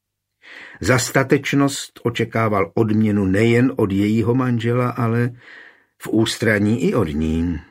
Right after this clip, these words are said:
Nepatrně se zapířila a pak přimhouřila oko na znamení příslibu. Protože stála zády k tribuně,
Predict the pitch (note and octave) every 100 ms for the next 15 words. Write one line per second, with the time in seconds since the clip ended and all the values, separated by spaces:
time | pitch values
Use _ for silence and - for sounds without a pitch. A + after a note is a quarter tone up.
0 | _ _ _ _ _ - B2 A#2 A#2 G#2
1 | G2 F#2 - D#2+ C#2+ F#2+ B2 B2 B2+ B2+
2 | B2 C3 C3 C3 - - - A2 - -
3 | B2 G#2+ G2 A#2 A2+ G2+ E2 - G2 -
4 | F2 E2 E2 E2+ E2 E2 E2+ - - -
5 | - - - _ _ _ _ _ _ -
6 | - - - - F#3+ D#3 A#2+ - C3 B2+
7 | E2+ G#2+ A#2 G2 - - B2+ C#3+ D3 C#3+
8 | C#3+ C#3+